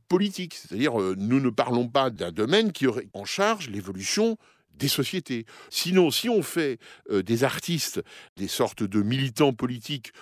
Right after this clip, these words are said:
pour promouvoir qui, euh, l'égalité professionnelle, qui l'égalité entre les hommes et les femmes,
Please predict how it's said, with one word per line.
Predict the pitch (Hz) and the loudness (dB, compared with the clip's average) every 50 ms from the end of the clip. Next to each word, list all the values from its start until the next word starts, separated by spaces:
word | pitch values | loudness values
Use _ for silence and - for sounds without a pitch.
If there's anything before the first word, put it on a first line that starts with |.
| - - | -4 -2
pour | 101 101 | -2 0
promouvoir | - - 135 131 127 127 123 113 123 131 127 123 113 107 - - - - - - _ - | 2 2 2 4 4 2 2 4 4 4 6 4 4 2 -2 -8 -20 -20 -20 -14 _ -4
qui, | - 175 170 160 156 151 | -2 0 2 2 2 4
euh, | 123 120 113 110 | 4 6 6 4
l'égalité | 110 113 113 110 117 113 113 110 - 127 120 110 | 4 0 -2 -2 -4 -4 -4 -6 -6 -8 -8 -6
professionnelle, | - 110 98 - 113 104 - - 123 117 120 120 117 104 - - - - _ - | -8 -10 -8 -6 -6 -6 -4 -2 0 2 2 4 2 2 -2 -6 -16 -20 _ -8
qui | - 165 170 170 156 | -4 -2 0 0 0
l'égalité | 135 127 113 117 117 120 117 110 123 | 0 0 0 0 -2 -2 -2 -4 -4
entre | 117 107 110 113 | -4 -4 -4 -6
les | 110 104 | -4 -4
hommes | 117 117 113 | -2 -2 -2
et | 110 | -2
les | 110 | -2
femmes, | - - 135 123 120 117 | -2 0 2 2 2 0